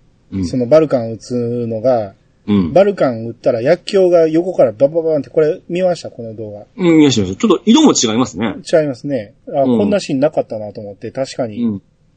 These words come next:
Speaker 1: うん。
Speaker 2: うん、これでもすっげえ迫力でしたね。
Speaker 1: うん。
Speaker 2: うん。でも薬莢出たらなんかおかしい気もしますね。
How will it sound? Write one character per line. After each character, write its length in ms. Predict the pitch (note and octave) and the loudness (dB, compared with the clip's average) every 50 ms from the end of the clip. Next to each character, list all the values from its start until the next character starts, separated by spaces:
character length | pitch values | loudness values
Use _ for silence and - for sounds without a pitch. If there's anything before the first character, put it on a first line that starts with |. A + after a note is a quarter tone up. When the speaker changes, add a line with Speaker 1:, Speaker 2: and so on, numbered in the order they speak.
| _ A2 | _ -12
Speaker 1:
う 60 | G#2+ | -12
ん。 300 | G2+ G2 F#2+ C3+ C3+ C3+ | -10 -6 -4 -2 -2 -2
Speaker 2:
う 40 | B2+ | 0
ん、 0 | |
こ 100 | - A3+ | 0 0
れ 60 | A3 A3 | 2 2
で 100 | A3 F3+ | 0 -2
も 80 | C3+ | -4
す 200 | - - - D#3 | -6 -8 -14 -14
っ 20 | D#3 | -6
げ 140 | D#3+ F#3 | -6 -6
え 20 | C3+ | -6
迫 240 | A2+ C3+ A#2+ C3 B2+ | -6 -8 -10 -8 -8
力 180 | B2+ A#2 A#2+ | -8 -6 -8
で 80 | G#2+ G2 | -10 -12
し 80 | - | -14
た 80 | - F#2+ | -18 -18
ね。 160 | G2 F#2+ F#2+ _ _ _ _ _ _ _ _ A2 | -20 -20 -20 _ _ _ _ _ _ _ _ -2
Speaker 1:
う 60 | A2+ | -2
ん。 20 | |
Speaker 2:
う 40 | A2 G#2 G2+ G2 F#2+ F2+ F2 | 0 0 0 -2 -4 -4 -4
ん。 480 | - - D#2+ A2 G#2+ G2+ G2+ G#2 G#2 G2+ _ _ _ _ _ _ _ _ _ _ _ _ _ _ _ - - | -4 -6 -6 -6 -8 -12 -16 -18 -20 -20 _ _ _ _ _ _ _ _ _ _ _ _ _ _ _ -16 -6
で 100 | - D#3 | -4 -2
も 100 | C#3 A2+ | -2 -2
薬 240 | G#2+ A#2 C3+ D3 - | 0 -2 -2 -2 -2
莢 400 | - A3+ A3 G#3+ G3 F3+ D#3+ D3+ | 2 2 2 2 2 -2 -10 -2
出 160 | C3+ F3+ G#3 | -2 -2 2
た 140 | - A#3 F3+ | 2 2 2
ら 100 | C#3 A2+ | 2 0
な 140 | A2 A2+ B2 | -4 -8 -6
ん 40 | C3+ | -6
か 160 | C#3+ A#2 A2 | -6 -6 -6
お 100 | A2+ A2 | -8 -6
か 120 | - C#3 | -6 -8
し 160 | - - C3 | -6 -8 -12
い 20 | G#2 | -14
気 120 | - - | -12 -14
も 100 | A#2 G2+ | -14 -12
し 160 | - - - | -14 -14 -12
ま 80 | B2 C3+ | -12 -10
す 240 | A#2+ - - D3 A2 | -10 -8 -10 -6 -6
ね。 200 | E3 C#3 - | -6 -6 -6